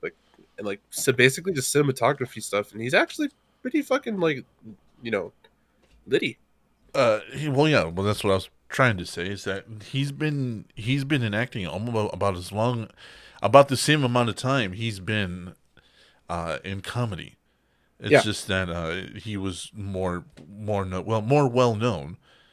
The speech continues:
Speaker 2: for his comedy than he was for acting. And he, lately he's been, I don't know if he's been trying to turn that around because he's made friends with, like, The Rock, or, you know, he's trying to find a career after comedy gets,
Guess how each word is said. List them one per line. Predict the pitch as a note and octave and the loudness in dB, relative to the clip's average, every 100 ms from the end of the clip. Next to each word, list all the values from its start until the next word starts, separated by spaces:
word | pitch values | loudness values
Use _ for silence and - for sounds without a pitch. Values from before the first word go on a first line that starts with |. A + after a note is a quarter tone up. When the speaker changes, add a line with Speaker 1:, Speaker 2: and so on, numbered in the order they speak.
| _ _ | _ _
Speaker 2:
for | - G2 | -8 -6
his | A2 G2 | -4 -6
comedy | - A#2+ A2+ F#2 E2+ | -4 0 0 -2 -8
than | E2+ | -10
he | D#2+ | -10
was | E2 D#2+ | -10 -12
for | - G2+ | -10 -6
acting. | G#2+ A2+ - D#2 | -4 -4 -8 -12
And | E2 F2 | -12 -14
he, | F#2 | -8
lately | G#2 A#2+ G#2+ | -4 -4 -6
he's | G2+ G2 | -8 -8
been, | G2 F#2+ F2+ | -6 -6 -2
I | G#2 | 0
don't | B2+ | 2
know | B2+ | 0
if | |
he's | G#2+ F#2 | -2 -8
been | F#2+ | -10
trying | - G#2 F2 | -6 -4 -4
to | |
turn | E2+ - G2 G2 | -6 -4 -2 -2
that | F#2 | -2
around | E2 D#2 F#2+ A2 D3+ F#3+ - - - - - - | -4 -2 -2 -2 -4 -8 -14 -20 -20 -20 -16 -12
because | F#2 F#2+ - | -6 -6 -6
he's | F2+ D2+ | -10 -12
made | D#2+ G#2 B2 | -10 -8 -8
friends | - C3+ C3+ D3+ | -6 -4 -4 -4
with, | C3+ | -4
like, | D#3 D#3+ - | -4 -6 -4
The | |
Rock, | C#3+ C#3 A#2+ - - - | -2 0 0 -4 -14 -4
or, | A2+ F#2 | 0 2
you | F2+ F#2+ | 0 -2
know, | G2+ | -2
he's | F#2 G2 | -2 -6
trying | - A#2 A2 | -2 0 0
to | |
find | G2+ A2 G2+ | -2 -2 -4
a | |
career | F#2 - G2+ A2 | -8 -6 -2 0
after | G#2+ G2 F#2+ | 0 -2 -8
comedy | F2 - G2 G#2 G2+ | -10 -8 -4 -4 -6
gets, | F2+ G2 - | -6 -8 -8